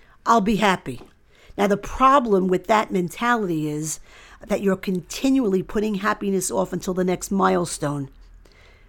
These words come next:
Additionally, goals create, you know, an either or kind of conflict. Either you achieve your goal and are successful, or you fail and you're a disappointment. A systems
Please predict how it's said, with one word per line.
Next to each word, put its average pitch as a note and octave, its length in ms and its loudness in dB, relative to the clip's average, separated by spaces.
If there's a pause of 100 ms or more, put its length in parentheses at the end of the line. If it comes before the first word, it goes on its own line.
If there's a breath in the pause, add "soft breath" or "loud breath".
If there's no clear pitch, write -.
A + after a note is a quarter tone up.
(880 soft breath)
Additionally, F3+ 680 0
goals F#3+ 400 2
create, G3 480 -2
you G3 180 -2
know, F#3 100 2
an F3 160 2
either G#3+ 320 4 (140)
or F#3+ 240 2
kind F3 240 -2
of E3 80 -6
conflict. - 580 -4
Either F#3+ 200 -2
you E3+ 180 -2
achieve B3 380 -2
your C#4 140 0
goal F#3 520 0 (420 soft breath)
and G3 140 0
are F#3 140 0
successful, G3 800 0 (300 loud breath)
or G3+ 120 4
you G3+ 160 2
fail A3 640 4 (400 soft breath)
and G3+ 160 2
you're F#3 120 2
a F#3 40 2
disappointment. F#3 800 -2 (540 soft breath)
A F#3 100 -2
systems D4+ 720 0